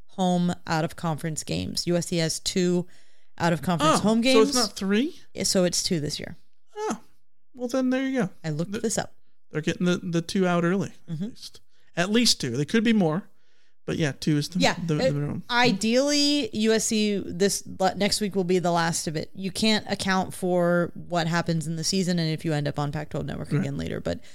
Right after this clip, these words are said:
Speaker 1: I
Speaker 2: Right.
Speaker 1: think, uh,
Speaker 2: Because you could
Speaker 1: E S P N
Speaker 2: have just one of the most boring games.
Speaker 1: Yeah,
Speaker 2: But,
Speaker 1: but
Speaker 2: yeah.
Speaker 1: I, I think E S P N
Speaker 2: Probably
Speaker 1: and
Speaker 2: not.
Speaker 1: Fox want U S C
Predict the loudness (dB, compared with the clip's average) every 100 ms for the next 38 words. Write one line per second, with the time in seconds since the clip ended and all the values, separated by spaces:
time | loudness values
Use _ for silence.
0 | -16 -4 0 0 2 0 -2 -2 0 2
1 | 0 0 2 4 6 8 8 6 4 2
2 | 2 4 4 2 2 0 -2 -2 -2 -2
3 | -4 -8 -18 -6 -4 -2 -6 -10 -4 -2
4 | -2 -6 -14 -16 -14 0 2 2 0 -12
5 | -18 -6 -2 2 0 2 2 4 6 6
6 | 4 4 2 -2 -4 -2 -2 -4 -10 -16
7 | -16 -16 -16 -14 -4 -2 0 0 0 -2
8 | -4